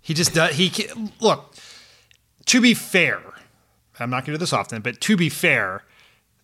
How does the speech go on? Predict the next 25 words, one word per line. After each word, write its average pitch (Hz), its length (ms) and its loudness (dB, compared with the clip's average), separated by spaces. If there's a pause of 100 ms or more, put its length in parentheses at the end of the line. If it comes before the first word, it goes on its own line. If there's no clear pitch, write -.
(240)
they, 165 200 4
the, 202 320 2
all 208 160 6
these 208 120 6
Republicans 143 380 0
are - 20 -2
in 131 60 -4
a 127 80 -2
terrible 123 280 -2
situation, 120 640 -2
which 117 180 -4
is 117 340 -2 (340)
the 143 320 -4
voters 180 460 6
they 156 180 4
need 127 460 2 (240)
love 156 300 4
Trump. 131 380 0 (360)
They 180 80 4
don't 190 100 6
think 180 100 4
he 165 80 4
did 151 140 4
anything 131 340 0
wrong. 139 540 2